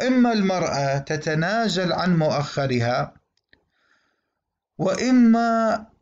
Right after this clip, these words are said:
أنه تتنازل عن المؤخر، تتنازل عن المؤخر،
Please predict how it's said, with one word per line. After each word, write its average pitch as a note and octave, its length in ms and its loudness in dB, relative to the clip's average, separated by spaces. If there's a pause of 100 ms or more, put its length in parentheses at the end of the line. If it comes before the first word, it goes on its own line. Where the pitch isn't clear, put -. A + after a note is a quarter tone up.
أنه G3+ 460 2 (560)
تتنازل G3+ 920 0
عن G#3+ 240 2
المؤخر، G#3+ 920 2 (1600)
تتنازل D3+ 920 -4
عن F#3 200 -2
المؤخر، G3 880 -2